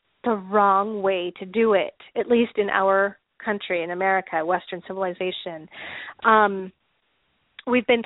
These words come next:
told that you need to squeeze your <laughs> vaginal muscles, like as if you were, you were going, you know, you're urinating and you stop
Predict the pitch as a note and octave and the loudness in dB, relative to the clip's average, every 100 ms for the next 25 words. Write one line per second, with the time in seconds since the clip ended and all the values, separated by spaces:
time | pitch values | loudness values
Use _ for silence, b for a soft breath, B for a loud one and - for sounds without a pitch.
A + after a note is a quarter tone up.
0 | - D#4+ D#4 A3 G#3 - A3+ - A#3+ A#3 | 2 4 4 2 -4 -4 -4 -2 -6 -10
1 | A3 A3+ A3 - A3 G3 F#3+ G3 B B | -6 -8 -10 -8 -4 -2 -4 -6 B B
2 | B B B B B _ _ _ _ - | B B B B B _ _ _ _ -16
3 | - B3 C#4+ C4+ C#4+ A#3 B3 C4 C4 B3+ | -2 2 4 4 2 0 -2 2 2 0
4 | B3+ A#3+ A3+ G#3+ G#3+ F#3 G3+ G3+ G#3+ A3 | -2 -2 -2 -2 -4 -2 -2 -2 -4 -6
5 | A3 A#3 A3 G#3+ G#3 B B A3+ G#3 A3 | -6 -4 -2 -2 -4 B B -18 -14 -2
6 | B3+ A#3+ G#3+ A#3 B3 B3 A#3+ A3+ _ _ | 2 2 2 2 2 2 -2 -6 _ _
7 | _ _ _ _ A#3+ G#3 G#3 G#3 G3+ B3 | _ _ _ _ -4 -2 0 0 2 4
8 | C#4+ B3 G3 F#3+ F#3+ G3 G3+ G3+ G3 - | 4 2 -2 -4 -6 -6 -8 -8 -10 -2
9 | A3 G#3+ | 2 2